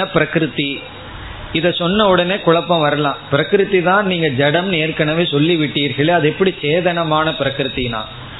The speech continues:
சுயமா சேதனமான பிரகிருதி அல்ல, தன்னுடைய சொரூபம் ஜடம்தான். ஆனா வேற புருஷனிடமிருந்து அறிவை வாங்கி அறிவு உடையது போல் செயல்பட்டு கொண்டிருப்பது என்ன என்றால்,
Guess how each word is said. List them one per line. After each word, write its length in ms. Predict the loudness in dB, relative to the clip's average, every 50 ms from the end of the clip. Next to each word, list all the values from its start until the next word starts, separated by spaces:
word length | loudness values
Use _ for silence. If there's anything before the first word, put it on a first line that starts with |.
| -14 -16 -16 -14 -14 -14 -12 -10
சுயமா 640 | -2 2 4 4 4 4 4 4 4 6 6 6 6 4 2
சேதனமான 800 | 0 -2 -2 -2 0 0 0 0 0 0 0 2 2 2 2 0 0
பிரகிருதி 540 | 0 -2 -2 0 0 0 0 0 0 0 0
அல்ல, 200 | 2 0 0 -2 -2 -6 -10 -14 -16 -16 -14 -14 -14 -14 -6 -2
தன்னுடைய 540 | 0 0 2 4 4 4 4 4 4 4 2 2 0
சொரூபம் 560 | 2 2 4 6 6 6 6 6 4 2 4 2
ஜடம்தான். 640 | 2 2 2 2 0 0 2 2 2 2 2 0 -4 -8 -12 -16 -16 -16 -14 -12 -4 0
ஆனா 260 | 2 2 4 4 2 2 2
வேற 300 | 2 2 4 4 4 4 2 2
புருஷனிடமிருந்து 1200 | 4 4 6 8 6 6 6 2 0 2 2 2 4 4 2 4 4 4 4 4 2 2 4 6 6 6 6 6
அறிவை 500 | 6 6 6 6 4 6 6 6 6 8
வாங்கி 500 | 8 6 6 6 4 2 2 2 0 0 -2 -4 -10 -12 -14 -14 -14 -12 -2 0
அறிவு 400 | 2 2 4 4 4 4 6 6 6
உடையது 520 | 6 6 4 4 2 0 0 2 0 0 0
போல் 420 | 2 2 4 6 6 6 6 6 4 0 -6 -4
செயல்பட்டு 640 | -2 0 2 2 2 2 2 0 0 0 2 0 -2 0
கொண்டிருப்பது 680 | 2 2 2 4 4 4 2 2 2 2 2 2 2 2
என்ன 280 | 2 2 4 4 4 4 2 2 0 -2 -4 -8 -12 -14 -14 -8 -4 -4
என்றால், 520 | -2 0 0 2 2 4 4 4 4